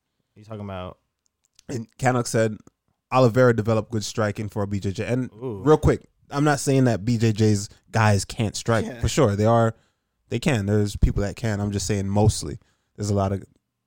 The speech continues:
Speaker 2: the nerds, like, excel, you know, just because of the nature of B J J. That's all
Speaker 1: Mm.
Speaker 2: I'm saying.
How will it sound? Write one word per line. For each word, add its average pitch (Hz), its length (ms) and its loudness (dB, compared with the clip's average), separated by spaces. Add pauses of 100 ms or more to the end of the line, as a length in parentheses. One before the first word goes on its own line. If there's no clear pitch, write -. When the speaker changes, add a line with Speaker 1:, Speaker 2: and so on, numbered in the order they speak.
(360)
Speaker 2:
the 110 80 -4
nerds, 107 420 4
like, 98 240 -8
excel, 104 460 -6 (640)
you 117 100 -8
know, 98 100 0
just 104 200 -4
because 98 340 -6
of 95 260 -6
the 104 80 -4
nature 101 340 -2
of 92 100 -4
B 92 100 -8
J 90 160 -12
J. 90 160 -8
That's 107 200 -6
all - 80 -4
Speaker 1:
Mm. 85 40 -6
Speaker 2:
I'm 90 80 -10
saying. - 260 -16